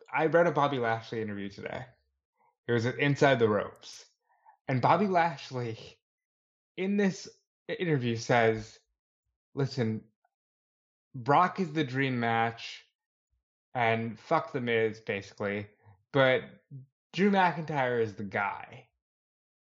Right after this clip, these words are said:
Drew McIntyre has beaten Goldberg. Drew McIntyre has beaten Lesnar in five minutes. He's beaten Goldberg in five minutes.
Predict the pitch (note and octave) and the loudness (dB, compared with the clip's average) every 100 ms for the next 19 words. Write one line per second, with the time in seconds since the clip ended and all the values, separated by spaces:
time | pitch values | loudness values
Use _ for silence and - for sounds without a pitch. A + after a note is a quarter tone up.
0 | _ - A2+ - A2 D3+ E3+ C#3+ D#3 C#3+ | _ -20 -20 -12 -2 0 0 0 -2 -2
1 | B2 B2 C3+ B2+ B2 A#2 A2+ A#2 A#2 G#2+ | -2 -6 -6 -4 0 2 2 2 0 -2
2 | B2+ A#2+ B2 A#2+ A2+ G#2 B2 G2+ A2+ A2 | -4 -4 -2 0 0 -2 -6 -2 0 0
3 | G#2+ A2 G#2 A2+ G#2+ G#2 G#2 G2 A2 G#2+ | 0 0 0 2 2 2 -2 -2 -4 -4
4 | A2 G#2+ A#2 A#2 A#2 A2 A2+ A2 A2 A2 | -4 2 4 4 2 0 0 0 -2 -6